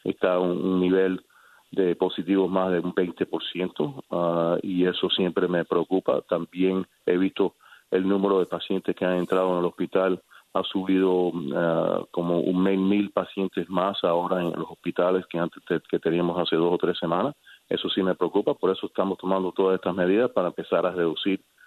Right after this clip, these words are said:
la incidencia de la pa-, de, de, de covid diecinueve. Y esto todo empezó con los jóvenes, eh, y podemos ver que, que los, ah, los jóvenes, ah, cu-, en el, en el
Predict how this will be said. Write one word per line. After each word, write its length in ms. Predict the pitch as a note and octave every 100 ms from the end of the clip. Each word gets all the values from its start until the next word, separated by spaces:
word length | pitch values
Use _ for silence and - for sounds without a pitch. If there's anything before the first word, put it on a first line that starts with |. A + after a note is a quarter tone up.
| - - _
la 100 | F#2
incidencia 540 | F2 F2+ F2 F2 -
de 180 | F2+ F2
la 140 | E2+ D#2
pa-, 200 | E2 -
de, 300 | E2+ D#2+ -
de, 320 | F2 E2 D#2 F2 F2
de 100 | D#2
covid 280 | F#2 F2 E2
diecinueve. 540 | D#2 E2 G2 - E2
Y 100 | E2
esto 200 | E2+ F#2+
todo 220 | G#2 F#2+
empezó 480 | F#2 F#2 - F#2 - _ - - - - -
con 240 | F#2+ F#2
los 80 | F#2+
jóvenes, 360 | D3 D3 F#2+ - - -
eh, 240 | E2+ E2+ D#2+
y 100 | D#2+ -
podemos 320 | - E2 F2 F2
ver 220 | F2+ F#2
que, 280 | F#2 F2 - - - _ _
que 220 | G#2 F#2
los, 240 | F#2 F2 E2+ F#2+
ah, 140 | F2
los 160 | F2+ F2+
jóvenes, 400 | F#2+ G2 C#3+ C#3 -
ah, 400 | F2+ E2 E2 D#2+
cu-, 220 | - F#2 -
en 80 | F2
el, 480 | E2+ E2 D#2+ D#2+ -
en 180 | E2+ E2+
el 260 | E2+ D#2+